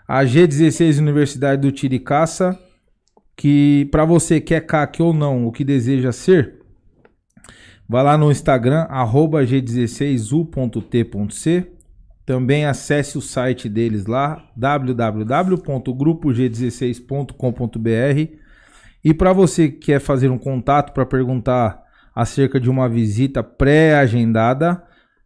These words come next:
entre em contato através do telefone dois três sete um nove sete oito quatro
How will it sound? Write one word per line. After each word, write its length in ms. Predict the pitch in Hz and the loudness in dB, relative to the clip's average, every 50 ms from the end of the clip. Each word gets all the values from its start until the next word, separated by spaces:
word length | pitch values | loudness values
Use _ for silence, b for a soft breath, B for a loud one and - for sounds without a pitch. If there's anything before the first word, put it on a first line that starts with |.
| b b _ | b b _
entre 260 | 139 147 139 147 165 | -4 -4 -2 0 -2
em 40 | 160 | -2
contato 360 | 165 160 156 127 151 143 151 | 0 -2 -2 -2 -2 -2 -2
através 400 | 147 143 151 151 143 147 143 139 | -6 -4 -4 -2 0 0 0 -2
do 60 | 143 | -2
telefone 600 | 139 - 151 143 139 139 - - 135 131 127 120 | -2 -2 -2 -2 -2 -4 -4 -6 -6 -4 -4 -6
dois 340 | 117 117 147 156 156 139 - | -4 -2 0 0 0 -2 -4
três 300 | - - 139 143 135 131 | -4 -4 -2 -2 -2 -2
sete 380 | - - 131 123 127 - - 131 | -2 -4 -4 -4 -4 -6 -8 -6
um 120 | 131 127 | -6 -4
nove 240 | 123 123 123 117 117 | -4 -4 -4 -6 -6
sete 360 | 110 - 123 117 107 - 117 | -8 -6 -6 -6 -6 -6 -6
oito 180 | 107 104 - 101 | -8 -8 -8 -14
quatro 640 | - - 117 123 139 160 160 - 202 233 - - | -10 -6 -4 -4 -4 -4 -4 -4 -6 -8 -8 -10